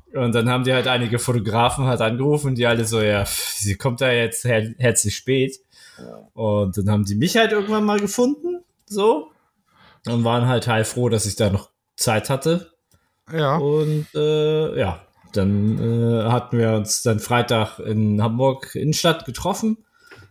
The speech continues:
Speaker 1: Es gibt da ja einige Cafés, die jetzt nicht unbedingt, ne, Mönckebergstraße und so, also im Haupt-, Hauptstraßenteil so sind. So bis, es gibt ja ein paar Nebenstraßen mit sehr netten Cafés.
Speaker 2: Ja.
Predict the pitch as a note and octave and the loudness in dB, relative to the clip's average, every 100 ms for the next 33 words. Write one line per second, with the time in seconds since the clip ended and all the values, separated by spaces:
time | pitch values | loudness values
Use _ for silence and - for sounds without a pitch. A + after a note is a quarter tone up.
0 | _ - - A#2+ B2 A2+ A2+ A#2 A2+ A2+ | _ -8 -6 -2 0 2 2 0 -2 -2
1 | A#2+ A2 - B2 A#2+ A2+ F#2+ G#2+ B2 B2+ | 0 0 0 0 2 0 0 0 0 0
2 | B2+ A2+ A#2 A2 - - A#2 A#2 A2+ A#2+ | 0 2 0 0 -4 -2 0 2 0 0
3 | A#2 A2+ - G#2 A#2 A#2 A#2+ A2 A2+ G#2+ | 0 0 -2 -2 0 2 2 0 0 0
4 | G2 G2 G2 G2 - - - - - - | 2 2 2 0 -4 -20 -20 -20 -20 -8
5 | B2 C3 C3 - - - - _ - A2 | -2 -2 -2 -4 -4 -4 -12 _ 2 4
6 | A2+ - - - A#2+ A#2+ C3 A2 - A#2 | 4 0 -4 -2 0 0 0 -4 -2 0
7 | A#2+ A#2 A2 A#2 A#2 - _ _ A2+ A#2 | 2 2 0 0 -2 -4 _ _ -2 0
8 | A#2+ - G2 G#2 - G#2 - A2 F#2+ A2+ | 0 0 0 0 0 -4 0 0 0 -2
9 | G#2 A#2 A#2+ A#2 G#2+ A2 A2 A2 G#2 F#2+ | 0 0 0 -2 -2 0 0 0 -2 0
10 | A2 G#2+ G#2+ - G2+ G#2 - A#2+ C3+ - | 0 2 0 -2 -2 -2 0 0 0 -2
11 | - - - - E3 D#3+ D3 | -8 -20 -18 -6 0 2 0